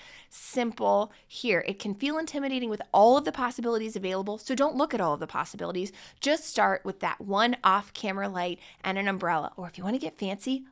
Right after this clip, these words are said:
a softbox. And, uh, once you understand those principles of size, direction, and intensity, you're gonna be amazed at how intuitive your lighting decisions become.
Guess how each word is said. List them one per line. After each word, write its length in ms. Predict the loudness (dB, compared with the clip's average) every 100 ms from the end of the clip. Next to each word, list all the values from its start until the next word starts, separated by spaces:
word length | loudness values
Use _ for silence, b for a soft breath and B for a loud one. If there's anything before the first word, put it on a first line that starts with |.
| _
a 60 | -6
softbox. 880 | -6 -6 -6 -6 -6 -8 -8 -14 -16 B B B B B _ 0
And, 100 | 2
uh, 100 | 2
once 340 | 2 2 2
you 140 | 0 2
understand 880 | 2 2 0 -2 -2 0 0 0 -2
those 300 | 2 2 0
principles 640 | -4 -2 -2 -2 -2 -2
of 200 | -2 -4 -4 _
size, 760 | -8 0 2 4 4 2 -2 -4
direction, 600 | -4 0 0 0 -2 -2
and 120 | -2
intensity, 680 | -4 -6 -6 -6 -2 -2 -2 B B B
you're 260 | -4 -2 -2
gonna 180 | -4 -2
be 160 | -2
amazed 760 | 0 -2 0 0 0 -2 -4 -8
at 80 |
how 240 | -8 -8 -6
intuitive 520 | -8 -6 -4 -4 -4
your 140 | -4
lighting 300 | -2 -4 -4
decisions 480 | -8 -10 -10 -10 -10
become. 540 | -10 -10 -10 -8 -10